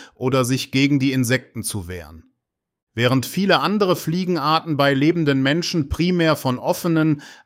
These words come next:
eiternden oder unversorgten Wunden angezogen werden, hat Muscina stabulans ein anderes Profil. Sie wird extrem von Kot und Urin angezogen.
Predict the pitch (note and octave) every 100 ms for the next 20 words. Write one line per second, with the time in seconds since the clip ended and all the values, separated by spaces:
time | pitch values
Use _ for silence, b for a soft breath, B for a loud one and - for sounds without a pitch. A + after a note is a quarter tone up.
0 | - C#3 E3 E3 D#3 D#3 C#3+ C#3+ B2 B2+
1 | B2 D#3 F3 D#3 B2 C3 C3+ C3+ B2+ A2+
2 | D3+ E3 A#2 A2+ D#3+ E3+ - D#3+ D#3 D3+
3 | C3+ C#3 C#3+ D3 C#3+ B B B - C#3+
4 | D3 C3+ - D#3 E3 D3+ - C3+ C3+ B2+
5 | C3 D3 - C#3 C3+ C#3+ A2+ F#2 - -
6 | - F#2 D2+ D#2 _ _ _ _ _ _
7 | - B2 C3+ E3+ B2+ B2+ - - D3+ E3+
8 | - C3+ A#2 D3+ E3 F3 C3 B2+ B2+ B2
9 | D#3+ C3+ F#2+ F#2+ F2 - F2 E2 E2